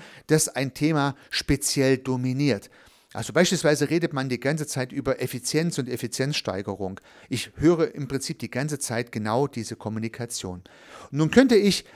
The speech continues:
als systemischer Prozessbegleiter die Idee haben, mal den Kundennutzen als eine weitere Perspektive in das Kommunikationsgeschehen einzuflechten. Also würde sagen, warum macht sich eigentlich keine Gedanken über den Kundennutzen?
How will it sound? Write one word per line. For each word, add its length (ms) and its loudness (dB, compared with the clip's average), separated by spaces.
als 360 2
systemischer 840 0
Prozessbegleiter 1300 2
die 100 -4
Idee 300 2
haben, 300 -2
mal 260 0
den 160 2
Kundennutzen 640 0
als 180 -4
eine 240 -2
weitere 360 0
Perspektive 760 -4
in 400 -4
das 320 -2
Kommunikationsgeschehen 1120 2
einzuflechten. 920 -6
Also 240 -2
würde 160 -2
sagen, 380 0
warum 260 2
macht 200 0
sich 140 -6
eigentlich 280 -6
keine 260 -4
Gedanken 460 -6
über 160 -6
den 120 -4
Kundennutzen? 760 -8